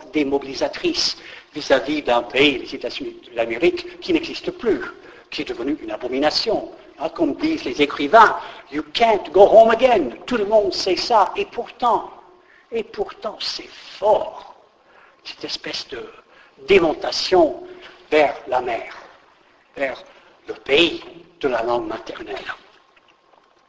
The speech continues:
Donc, euh, peur de la mélancolie géographique, peur, euh,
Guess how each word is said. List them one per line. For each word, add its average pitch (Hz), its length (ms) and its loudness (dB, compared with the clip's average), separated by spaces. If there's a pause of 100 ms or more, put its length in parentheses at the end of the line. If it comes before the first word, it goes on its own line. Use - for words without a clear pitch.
(2250)
Donc, 147 260 4
euh, 123 360 4
peur 170 560 8
de 139 100 6
la 139 100 10
mélancolie 151 580 4
géographique, 156 920 4
peur, 170 840 8
euh, 156 680 6